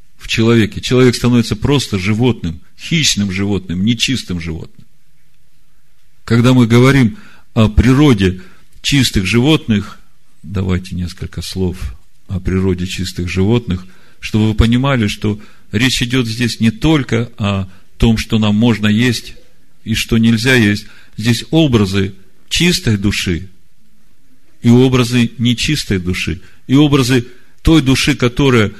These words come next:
наполовину чистая, которая не считается чистой. Мы об этом говорили в предыдущие разборы, это в проповедях есть. Я просто коротко, чтобы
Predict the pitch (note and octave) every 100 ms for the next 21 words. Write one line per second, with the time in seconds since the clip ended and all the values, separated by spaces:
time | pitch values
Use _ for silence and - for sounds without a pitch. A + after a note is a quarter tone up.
0 | - A#2+ B2+ C3+ C#3 C3 A#2 G#2+ - F#3
1 | F#3 - G#2+ G#2 A2+ - - - - -
2 | - - A#2 - C3+ B2 C3 C#3 - A#2
3 | - D#3 C3+ G#2 - F#2 - A2+ - -
4 | - - - - - - - - - -
5 | - - - - - - - - - D3
6 | E3 G#2+ D#3 D#3 C#3 C3 C#3 D3+ C#3+ G#2+
7 | F#2+ A2 A2+ A2+ A#2+ G#2+ A2 G#2 A2 B2
8 | C3 F#2+ F#2+ G#2 F#2 - - A2+ G#2+ G2
9 | F#2 F#2+ F#2 A#2+ A#2 F2+ - G2+ G2 A2+
10 | - G#2+ B2 D#3+ A#2 F2+ F2+ - G2 G2